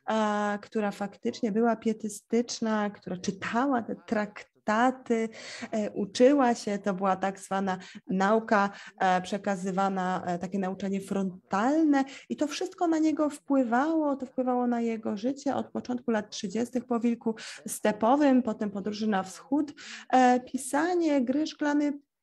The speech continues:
Szklanych Paciorków stało się dla niego pewnym stylem życia i własnej konfrontacji z pytaniem, jak w tych czasach można zachować ducha i czym w ogóle ten duch jest.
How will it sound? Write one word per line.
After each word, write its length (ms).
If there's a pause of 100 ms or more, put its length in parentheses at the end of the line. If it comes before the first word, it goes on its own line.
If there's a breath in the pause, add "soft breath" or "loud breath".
(460)
Szklanych 440
Paciorków 640
stało 340
się 220
dla 180
niego 360
pewnym 520
stylem 540
życia 500
i 100 (160)
własnej 360
konfrontacji 640
z 80
pytaniem, 460
jak 360
w 260 (400 loud breath)
tych 380
czasach 600
można 320
zachować 720
ducha 260
i 160
czym 220
w 40
ogóle 260
ten 220
duch 240
jest. 360